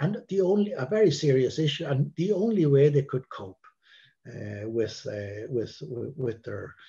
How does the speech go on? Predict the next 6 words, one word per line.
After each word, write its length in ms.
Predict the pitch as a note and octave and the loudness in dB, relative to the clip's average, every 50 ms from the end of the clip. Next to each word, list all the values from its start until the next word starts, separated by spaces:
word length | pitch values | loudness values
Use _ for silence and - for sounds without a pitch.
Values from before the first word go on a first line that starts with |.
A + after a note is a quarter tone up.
| - - - _ - | -20 -20 -20 _ -4
their 120 | C3+ A#2 | -4 -2
memories. 760 | G#2+ G#2+ G#2 G#2+ G#2+ G2+ G2+ F#2 E2 E2 F#2+ G2 - - - _ _ _ _ _ _ _ _ _ - - | -2 -4 -6 -6 -6 -8 -8 -10 -10 -12 -12 -14 -16 -20 -20 _ _ _ _ _ _ _ _ _ -20 -14
So 500 | - A#2 A#2 A2+ A2 A2 A2 A2+ A#2+ - _ _ _ _ _ _ _ - - | -10 -8 -6 -6 -6 -6 -6 -8 -10 -12 _ _ _ _ _ _ _ -10 -10
I 60 | C#3 | -10
came 360 | C#3 - C#3+ D3+ C#3+ C#3 C#3 | -4 0 2 4 4 4 2
to, 140 | C#3 B2+ B2+ | 2 0 0